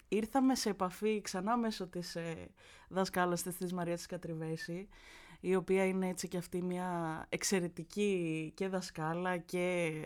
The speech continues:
φωνή. Ε, η Κλεοπάτρα είναι ένα πλάσμα το οποίο είναι πάρα πολύ όριμο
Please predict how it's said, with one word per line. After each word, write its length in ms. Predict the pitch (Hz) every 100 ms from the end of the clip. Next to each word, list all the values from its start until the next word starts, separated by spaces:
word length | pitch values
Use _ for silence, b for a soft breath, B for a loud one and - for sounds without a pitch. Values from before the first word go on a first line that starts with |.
| - - - b b b b
φωνή. 720 | - - 180 175 175 170 233 B B B B B -
Ε, 380 | 196 208 202 208 202 196 190 - - -
η 60 |
Κλεοπάτρα 480 | 190 226 220 277 302
είναι 120 | 302
ένα 180 | 311 302
πλάσμα 880 | - 202 190 190 185 190 220 254 262
το 100 | -
οποίο 300 | 226 262 294
είναι 180 | 294 285
πάρα 300 | 294 247 262
πολύ 440 | 277 226 226 247 -
όριμο 680 | - 220 226 196 165 165 185